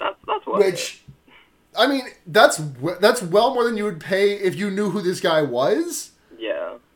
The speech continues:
Speaker 2: Like, if
Speaker 1: Yeah.
Speaker 2: I, if I met, if I saw this guy doing his shower song, I would do it for, like, ten dollars.
Speaker 1: <laughs> Yeah.
Speaker 2: But, like, if you're just like, "Okay, we're gonna see, we're gonna play the most dangerous game here, and the winner gets fifty thousand dollars." I'm like,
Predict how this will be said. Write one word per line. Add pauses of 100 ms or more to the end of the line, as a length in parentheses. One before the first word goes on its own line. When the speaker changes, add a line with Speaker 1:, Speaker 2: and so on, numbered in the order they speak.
(1200)
Speaker 2:
Like,
if
Speaker 1:
Yeah.
Speaker 2:
I,
if
I
met,
if
I
saw
this
guy
doing
his
shower
song,
I
would
do
it
for,
like,
ten
dollars.
Speaker 1:
<laughs>
Yeah. (200)
Speaker 2:
But,
like, (260)
if
you're
just
like,
"Okay,
we're
gonna
see,
we're
gonna
play
the
most
dangerous
game
here, (400)
and
the
winner
gets
fifty
thousand
dollars."
I'm
like,